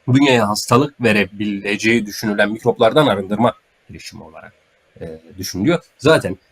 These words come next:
bizim hastamız Ivan Dimitriç, e, doktora diyor ki, e, aslında bizden çok daha fazla deli var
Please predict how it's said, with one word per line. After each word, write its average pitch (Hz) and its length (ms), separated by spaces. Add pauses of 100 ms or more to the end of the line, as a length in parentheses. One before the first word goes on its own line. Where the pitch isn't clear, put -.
(120)
bizim 120 160
hastamız 101 560 (360)
Ivan 101 260
Dimitriç, 101 540 (140)
e, 98 320
doktora 98 420
diyor 101 180
ki, 131 200 (760)
e, 92 360 (200)
aslında 101 420
bizden 95 280
çok 98 220
daha 87 100
fazla 90 340
deli 87 180
var 80 240